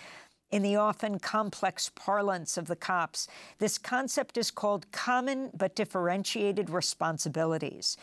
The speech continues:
recognizing that countries like the United States and those of Western Europe grew rich by burning fossil fuels with abandon for over a century,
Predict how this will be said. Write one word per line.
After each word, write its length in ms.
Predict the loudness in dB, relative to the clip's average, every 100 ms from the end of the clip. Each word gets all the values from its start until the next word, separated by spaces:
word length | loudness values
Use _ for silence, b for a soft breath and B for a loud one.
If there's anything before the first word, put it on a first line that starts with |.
| B B B
recognizing 920 | 2 2 -2 -6 -2 -2 -2 -4 -4
that 180 | -4 -4
countries 540 | -2 -2 0 0 2
like 340 | 2 2 0 -4
the 100 | -4
United 420 | -2 -2 -2 -4
States 480 | -2 0 -2 -2 -2
and 140 | 0
those 240 | 2 2
of 140 | 0 0
Western 480 | 0 0 -4 -2 0
Europe 400 | 2 2 -2 -2
grew 240 | 2 2
rich 500 | 4 2 0 -2 -2
by 140 | -2
burning 400 | 0 0 0 -2
fossil 480 | -2 0 0 0 -4
fuels 480 | -2 0 2 2 0
with 140 | 0
abandon 720 | 0 0 0 0 -2 -2 -4
for 220 | -4 0 0
over 260 | 2 0
a 60 | 0
century, 640 | 0 -2 -2 -2 -2 -2